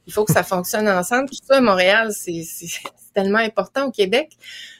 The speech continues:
Notre métropole, on peut pas fonctionner sans elle. Alors là, euh, si elle fait bande à part,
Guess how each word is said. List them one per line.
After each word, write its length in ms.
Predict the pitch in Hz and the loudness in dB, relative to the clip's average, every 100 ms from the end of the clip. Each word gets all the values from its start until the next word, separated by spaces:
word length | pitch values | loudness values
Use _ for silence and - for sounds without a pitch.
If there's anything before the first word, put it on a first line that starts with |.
| _ | _
Notre 200 | 196 190 | -2 0
métropole, 560 | 202 190 202 196 269 294 | 2 2 2 6 6 6
on 100 | 190 | 2
peut 100 | 190 | 0
pas 140 | 196 | 0
fonctionner 500 | 240 220 202 196 208 | 0 0 0 0 2
sans 320 | 247 214 180 180 | 2 2 2 2
elle. 240 | 262 330 | 0 0
Alors 360 | 247 185 185 185 | 0 2 0 0
là, 800 | 208 254 254 233 180 175 175 175 | 2 4 4 6 6 4 2 0
euh, 40 | 175 | -2
si 760 | - - - - 214 220 220 | -8 -12 -14 -14 -10 -2 6
elle 360 | 208 226 247 214 | 6 6 2 -2
fait 400 | - 214 208 202 - | 0 2 2 2 2
bande 260 | 208 220 | 2 4
à 120 | 202 | 2
part, 560 | 180 196 220 302 320 | 4 4 4 2 -2